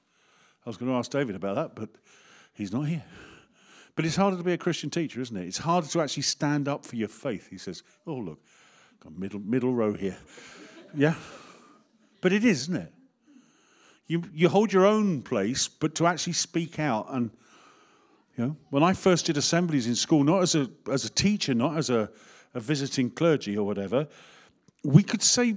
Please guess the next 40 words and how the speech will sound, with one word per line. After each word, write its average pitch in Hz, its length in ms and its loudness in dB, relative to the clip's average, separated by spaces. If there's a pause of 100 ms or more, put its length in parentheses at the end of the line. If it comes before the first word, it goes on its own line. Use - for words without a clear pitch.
sort 185 380 2
of 214 140 -2
what 233 120 2
we 220 140 2
wanted. 226 500 0
We 202 80 6
used 226 240 6
to 214 80 4
have 190 200 2
to 175 100 0
say, 156 180 2
"This 143 160 0
is 139 100 0
my 120 200 0
opinion, 170 580 0 (380)
this - 80 -6
is 139 80 2
what 131 140 4
I 131 100 2
think," 147 580 0
but 160 100 2
we 175 140 0
could 160 180 -6
sort - 280 2
of, - 60 -20 (1040)
even 208 220 6
as 165 160 4
an 160 200 4
in-, 160 300 2 (120)
incoming 156 640 2
vicar 185 340 2
now, 110 360 -2
I'm 127 300 -4 (1120)
much 156 180 -6
more 151 140 -2
circumspect 131 800 -2
about 95 220 -8
what 90 200 -12
I 98 40 -14
say. - 360 -12